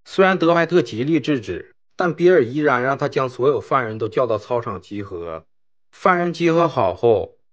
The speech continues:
比尔站在瞭望台上，拿着大喇叭对犯人说，“监狱就像一个养猪场，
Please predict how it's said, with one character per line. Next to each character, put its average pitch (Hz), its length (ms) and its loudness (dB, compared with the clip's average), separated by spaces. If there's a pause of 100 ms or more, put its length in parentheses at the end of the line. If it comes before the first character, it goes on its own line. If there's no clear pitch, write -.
比 170 120 4
尔 160 160 4
站 165 220 -2
在 160 100 0
瞭 156 160 4
望 151 160 0
台 95 240 -8
上， 107 240 -6
拿 101 180 -8
着 160 140 -4
大 160 160 -2
喇 98 260 -4
叭 101 120 -6
对 135 160 -8
犯 120 280 -4
人 95 120 -12
说 92 460 -12 (220)
，“监 175 280 4
狱 185 120 2
就 151 140 2
像 151 180 2
一 135 60 -2
个 151 100 0
养 113 220 2
猪 123 160 0
场， 90 300 -6